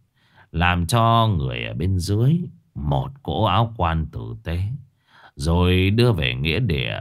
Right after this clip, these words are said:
của làng mà mai tán, nhang khói đầy đủ. Như vậy, may ra sẽ không còn có cái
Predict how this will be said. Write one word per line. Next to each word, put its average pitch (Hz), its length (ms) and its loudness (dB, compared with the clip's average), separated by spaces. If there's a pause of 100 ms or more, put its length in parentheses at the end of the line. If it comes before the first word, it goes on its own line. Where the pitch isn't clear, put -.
của 58 120 -10
làng 58 360 -8
mà 53 100 -8
mai 80 380 -8
tán, 107 380 -8 (320)
nhang 80 300 -2
khói 85 280 -4
đầy 60 240 -4
đủ. 55 560 -10 (520)
Như 92 180 2
vậy, 62 600 -4 (140)
may 98 260 -2
ra 95 240 -2
sẽ 92 140 -6
không 90 320 -4
còn 65 180 -10
có 120 140 -6
cái 135 160 -2